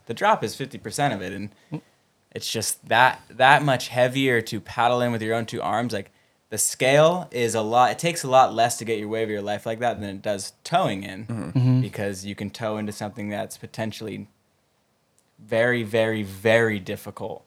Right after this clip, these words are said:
Speaker 3: Yeah.
Speaker 1: And if not impossible, which it should be, impossible to paddle should be what guys are towing.
Speaker 3: Yeah.
Speaker 2: Yeah.
Speaker 3: Well, if guys, so, like, we're,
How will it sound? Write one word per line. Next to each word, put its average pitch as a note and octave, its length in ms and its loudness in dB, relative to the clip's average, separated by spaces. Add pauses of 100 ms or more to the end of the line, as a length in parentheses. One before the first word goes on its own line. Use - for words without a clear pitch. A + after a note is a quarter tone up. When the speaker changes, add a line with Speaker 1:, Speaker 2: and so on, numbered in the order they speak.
(340)
Speaker 3:
Yeah. A#2 220 8
Speaker 1:
And A2 100 4
if A2+ 60 -8
not G#2+ 160 -4
impossible, G#2 640 0
which A2+ 180 -4
it C3+ 80 -4
should G3+ 380 2
be, G#2 340 -4
impossible C3 640 -2
to A#2 80 -4
paddle G2+ 480 -2 (640)
should A2 280 -4
be G#2 100 -2
what G#2 240 0
guys G2+ 200 -2
are G2 60 -12
towing. B2+ 280 -4
Speaker 3:
Yeah. A2+ 180 4 (100)
Speaker 2:
Yeah. B1+ 140 -6 (120)
Speaker 3:
Well, D3+ 180 10
if C#3 160 6
guys, D3+ 340 10
so, C#3+ 120 8
like, C3 320 8 (440)
we're, B2+ 140 6